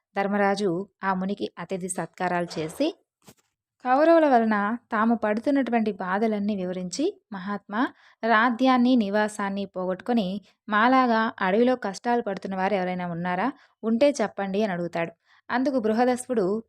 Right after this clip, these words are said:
"ధర్మరాజా, నువ్వు కష్టాలు పడుతూ అడవుల్లో ఉన్నా, నీ వెంట నీ అన్నదమ్ములు, నీ భార్య, నీ హితం కోరేటటువంటి విప్రులు నీ వెంట ఉన్నారు. అయితే పూర్వం నలుడనేటటువంటి మహారాజు నీ వలే జూదంలో సర్వం కోల్పోయి,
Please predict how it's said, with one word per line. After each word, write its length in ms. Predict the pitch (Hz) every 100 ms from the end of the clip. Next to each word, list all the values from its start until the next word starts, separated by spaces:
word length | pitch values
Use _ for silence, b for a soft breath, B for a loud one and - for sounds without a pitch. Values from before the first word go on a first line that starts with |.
| _
"ధర్మరాజా, 580 | 208 196 202 196 202 254 359 _ _ -
నువ్వు 160 | 254 254
కష్టాలు 500 | 233 214 - 311 302
పడుతూ 460 | 240 214 202 214 - -
అడవుల్లో 440 | 196 220 233 226
ఉన్నా, 400 | 196 185 185 185 - _
నీ 160 | 220 226
వెంట 240 | 208 226
నీ 180 | 247 220
అన్నదమ్ములు, 680 | 180 196 208 196 185 185 - 208
నీ 140 | 208
భార్య, 560 | 185 185 196 190 185 196 _
నీ 120 | 214
హితం 380 | 214 214 214 254
కోరేటటువంటి 720 | 254 226 190 202 180 185 180
విప్రులు 420 | 190 175 196 196 220
నీ 140 | 190
వెంట 240 | 175 170
ఉన్నారు. 340 | 180 175 170 - _ b b b -
అయితే 460 | 220 220 190 190 - _ _ _ _ _ _ _
పూర్వం 420 | 269 302 294 277 220
నలుడనేటటువంటి 840 | 202 240 247 233 220 185 190 185
మహారాజు 800 | 185 180 214 220 226 226 180 202 b b _ 220
నీ 180 | 247
వలే 300 | 285 262 233
జూదంలో 600 | 240 202 214 240 214 214
సర్వం 360 | 226 190 185 208
కోల్పోయి, 640 | - 180 180 190 233 339